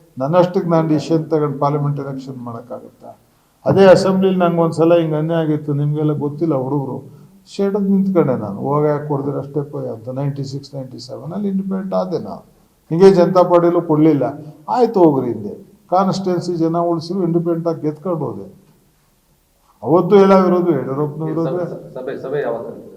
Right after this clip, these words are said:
Speaker 1: ನೋಡ್ತೀನಿ, ಸ್ವಲ್ಪ ಕ್ಯಾಲೆಂಡರ್ ಹಾಕ್ಲಿ, ಎಲೆಕ್ಷನ್ ಕಾವು ಬರ್ದೆ ಇವೆಲ್ಲ ಮಾತಾಡ್ಬಾರ್ದು.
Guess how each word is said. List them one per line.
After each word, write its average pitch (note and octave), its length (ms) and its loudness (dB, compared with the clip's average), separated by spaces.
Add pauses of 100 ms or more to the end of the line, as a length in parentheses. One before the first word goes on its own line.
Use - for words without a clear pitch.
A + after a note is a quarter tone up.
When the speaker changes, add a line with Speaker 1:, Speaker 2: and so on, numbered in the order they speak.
(640)
Speaker 1:
ನೋಡ್ತೀನಿ, C#3 680 -2
ಸ್ವಲ್ಪ F3+ 300 -10
ಕ್ಯಾಲೆಂಡರ್ D#3+ 460 -6
ಹಾಕ್ಲಿ, A#2 520 -10
ಎಲೆಕ್ಷನ್ F3 580 -4
ಕಾವು D#3+ 320 2
ಬರ್ದೆ D#3+ 340 0
ಇವೆಲ್ಲ C3+ 240 -4
ಮಾತಾಡ್ಬಾರ್ದು. A2+ 840 -14